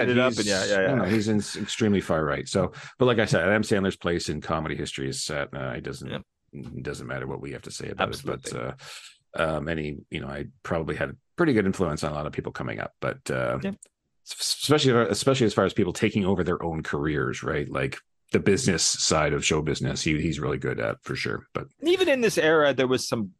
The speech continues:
Speaker 1: there was some good work that came later. You know, his work with Drew Barrymore was, was usually pretty good, uh, when they got together.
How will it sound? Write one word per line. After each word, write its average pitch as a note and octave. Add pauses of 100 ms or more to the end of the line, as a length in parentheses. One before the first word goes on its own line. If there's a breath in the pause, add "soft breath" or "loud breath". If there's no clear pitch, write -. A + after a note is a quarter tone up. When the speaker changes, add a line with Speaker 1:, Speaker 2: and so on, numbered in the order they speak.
(160)
Speaker 1:
there -
was -
some G#2+
good G#2
work G2
that F#2+
came G2
later. A2+
You A#2+
know, C3+
his C#3
work D#3+
with D3+
Drew C3
Barrymore G#2+
was, G#2+ (100)
was G#2+
usually A2+
pretty A#2
good, C3 (880 loud breath)
uh, A2
when A#2
they B2
got B2+
together. C#3+